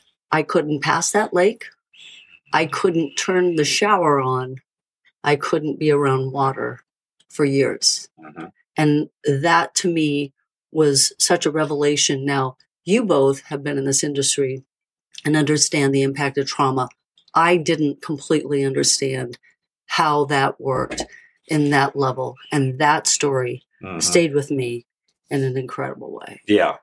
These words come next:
Speaker 2: And, and, you know, that's the thing that Baxter and I didn't think of. Um, we were new to this profession. So we, we needed to learn your language. We needed to learn a whole new thing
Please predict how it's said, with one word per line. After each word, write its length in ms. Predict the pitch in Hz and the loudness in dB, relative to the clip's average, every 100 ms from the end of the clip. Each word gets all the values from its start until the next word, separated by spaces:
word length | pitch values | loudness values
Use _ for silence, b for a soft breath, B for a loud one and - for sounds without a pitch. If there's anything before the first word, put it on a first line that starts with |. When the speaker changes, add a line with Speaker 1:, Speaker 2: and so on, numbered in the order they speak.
| _ | _
Speaker 2:
And, 220 | 113 135 | -8 -6
and, 220 | 120 107 | -6 -2
you 80 | 117 | -2
know, 80 | 123 | 2
that's 240 | 135 127 | 2 2
the 60 | 101 | 0
thing 180 | 120 104 | 0 0
that 160 | 85 | -2
Baxter 320 | 110 104 104 101 | 0 0 0 0
and 80 | |
I 60 | 92 | 0
didn't 220 | 87 80 | 0 -4
think 200 | - 104 | -8 -2
of. 160 | 90 80 B B B B | -2 -2 B B B B
Um, 260 | 117 107 92 101 | 0 2 0 -2
we 160 | 101 160 | 2 4
were 160 | 131 110 | 4 4
new 180 | 110 | 4
to 60 | 107 | 4
this 160 | 104 101 | 2 2
profession. 640 | 98 98 120 - 78 - | -2 2 2 2 -4 -6
So 200 | - 113 | 0 2
we, 280 | 113 139 120 | 2 0 -2
we 260 | 104 147 | -2 -2
needed 300 | 135 123 110 | 0 0 0
to 80 | 110 | 0
learn 220 | 104 110 90 | 2 2 4
your 180 | 101 | 4
language. 500 | 101 98 87 73 69 | 4 2 -2 -6 -6
We 60 | 95 | -8
needed 220 | 92 98 | -4 -4
to 80 | 95 | -2
learn 180 | 98 90 | 0 -2
a 60 | |
whole 260 | 71 107 101 | 0 0 0
new 160 | 101 95 | -2 -4
thing 380 | 117 92 73 | -4 -6 -8